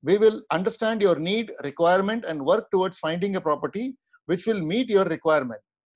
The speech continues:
Our relationship should continue irrespective of whether you buy property either through us or through someone else.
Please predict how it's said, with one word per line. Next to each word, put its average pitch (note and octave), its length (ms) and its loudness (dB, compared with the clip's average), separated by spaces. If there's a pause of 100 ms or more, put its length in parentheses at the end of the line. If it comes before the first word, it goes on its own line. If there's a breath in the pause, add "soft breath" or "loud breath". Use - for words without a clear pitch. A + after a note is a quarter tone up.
(160)
Our E3+ 220 2
relationship A3+ 640 0
should G3+ 240 -4
continue G3 400 -4
irrespective G3+ 640 0
of F#3+ 80 -4 (160)
whether D#3+ 240 2
you G3 180 0
buy D#3+ 280 2
property F3+ 500 -2
either E3 260 0
through G3 280 0
us A#3+ 200 0 (220)
or F#3+ 180 2
through G3+ 160 2
someone D#3+ 320 0
else. - 440 -8